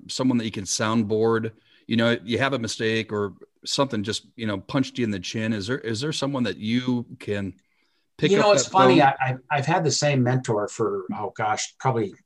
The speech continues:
Speaker 2: close to twenty years now. And it's, he, his focus, or at least just how we've kind of grew up or gr-, uh, gravitated,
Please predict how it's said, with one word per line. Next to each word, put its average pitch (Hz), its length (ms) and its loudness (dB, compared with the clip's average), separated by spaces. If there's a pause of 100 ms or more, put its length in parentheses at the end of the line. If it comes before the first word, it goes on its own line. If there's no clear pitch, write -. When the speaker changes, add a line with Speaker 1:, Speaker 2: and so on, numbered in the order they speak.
Speaker 2:
close 123 260 0
to - 120 -6
twenty 123 360 -2
years 110 400 -4
now. 95 320 -8 (1500)
And 156 160 4
it's, - 280 -2
he, 143 380 0
his 131 320 0
focus, 185 560 2
or 110 240 -2
at - 60 -8
least 131 220 2
just - 200 -2
how 110 160 -2
we've 110 200 -2 (420)
kind 107 160 -4
of 90 80 -12
grew 110 260 0
up 110 200 -4
or 92 160 -6
gr-, 110 280 -10
uh, 95 180 -10
gravitated, 117 640 -2